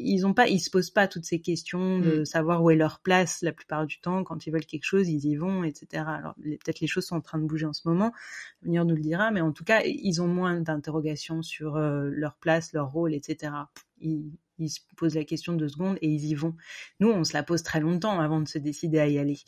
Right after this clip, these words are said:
Speaker 1: Et quelque part, le fait qu'on mette sous silence les femmes à la quarantaine ou qu'on les mette en tout cas en invisibilité, comme tu dis, notamment dans les films, sur les réseaux sociaux, enfin, faut qu'on,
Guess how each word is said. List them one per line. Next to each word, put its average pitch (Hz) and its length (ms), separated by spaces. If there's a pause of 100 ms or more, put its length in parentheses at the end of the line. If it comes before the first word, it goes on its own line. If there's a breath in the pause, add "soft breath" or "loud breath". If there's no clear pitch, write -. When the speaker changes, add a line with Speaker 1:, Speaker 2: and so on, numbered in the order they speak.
(440 loud breath)
Speaker 1:
Et 151 140
quelque 202 320
part, 214 400
le 156 140
fait 220 200
qu'on 170 180
mette 185 300
sous - 160
silence 190 720
les 151 140
femmes 180 260
à 160 60
la 147 100
quarantaine 170 560
ou 160 80
qu'on 151 160
les 151 120
mette 160 200
en 156 80
tout - 140
cas 175 120
en 151 200
invisibilité, 156 720
comme 151 180
tu 135 160
dis, 190 140
notamment 151 360
dans 143 120
les 143 160
films, 214 300
sur 175 140
les 147 100
réseaux 139 200
sociaux, 151 300
enfin, 151 200
faut - 140
qu'on, 143 220